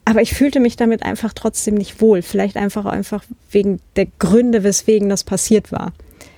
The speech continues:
Keine Ahnung, aber das war, ähm, das war, fand ich halt auch sehr interessant irgendwie, ähm, so in der Beobachtung.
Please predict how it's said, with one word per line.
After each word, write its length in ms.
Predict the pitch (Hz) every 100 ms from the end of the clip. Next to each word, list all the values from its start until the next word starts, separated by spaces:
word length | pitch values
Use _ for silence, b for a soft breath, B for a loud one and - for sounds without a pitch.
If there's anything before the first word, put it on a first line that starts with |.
| b b b b b -
Keine 260 | - 190 175
Ahnung, 340 | 180 160 160 -
aber 240 | 190 190
das 260 | 196 - -
war, 400 | 190 185 185 -
ähm, 420 | 180 180 180 -
das 220 | 196 -
war, 140 | 214 -
fand 260 | - 220
ich 140 | 226 214
halt 160 | 196
auch 160 | - -
sehr 220 | - 196
interessant 580 | 190 - 190 - 202 220
irgendwie, 720 | 196 190 190 - 196 196 190
ähm, 400 | - 180 180 185
so 100 | 196
in 160 | 180
der 100 | 185
Beobachtung. 840 | 180 185 214 185 175 - 180 165